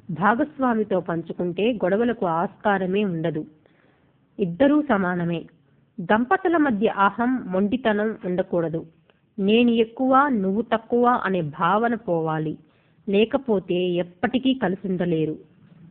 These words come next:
అవగాహన. శృంగార-, శృంగార బంధం మీద అవగాహన చాలా సమస్యలను దూరం చేస్తుంది. వ్యక్తి ఎలా ఉంటే అలా స్వీకరించాలి. తల్లిదండ్రుల పాత్ర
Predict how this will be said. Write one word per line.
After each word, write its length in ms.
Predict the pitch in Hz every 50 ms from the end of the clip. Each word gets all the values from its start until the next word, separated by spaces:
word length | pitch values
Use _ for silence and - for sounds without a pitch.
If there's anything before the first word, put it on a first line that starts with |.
| - -
అవగాహన. 680 | 190 185 196 190 190 180 175 - 180 160 165 165 - - - - - - - - - - - - - -
శృంగార-, 680 | 254 269 294 311 370 370 370 359 349 - - - - -
శృంగార 500 | - - 254 285 320 370 370 359 339 311
బంధం 440 | 233 247 240 233 208 233 233 214
మీద 240 | 233 277 269 220 202 202 208 226 - - - - - - - - - - -
అవగాహన 680 | 220 220 240 240 285 269 262 226 240 208 202 202 226 240 - - 208
చాలా 260 | 190 202 220 254 277
సమస్యలను 640 | - 240 214 220 220 220 - 226 208 196 196 214
దూరం 420 | 220 175 180 185 202 226 233 226 220 220
చేస్తుంది. 560 | 185 175 - - 185 165 160 160 156 151 - - - - - - - - -
వ్యక్తి 420 | 208 226 240 233 - - 381 339 269
ఎలా 280 | 220 202 220 254 277
ఉంటే 300 | 254 226 220 214 202 254
అలా 240 | 254 226 196 196 214
స్వీకరించాలి. 960 | 240 - - 202 190 190 196 220 208 196 175 170 175 180 160 156 147 151 151 147 - - - - - - _ _ - - - - - 233
తల్లిదండ్రుల 520 | 254 269 311 320 359 330 294 285 254 220
పాత్ర 600 | 202 233 196 180 190 208 - - 220 202 190 202